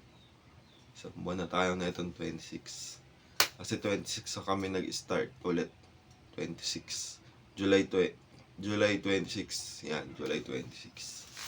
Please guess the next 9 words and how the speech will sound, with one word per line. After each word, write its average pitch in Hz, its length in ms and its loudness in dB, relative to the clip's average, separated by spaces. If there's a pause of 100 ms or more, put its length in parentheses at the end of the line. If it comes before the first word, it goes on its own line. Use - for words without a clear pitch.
(680)
So, 95 240 4
yan, 117 240 12
no, 113 160 2
kapakabilis, 107 640 4
no? 113 80 4 (240)
Isang 101 400 0
buwan 98 280 2
na 92 40 -4
tayo. 92 480 2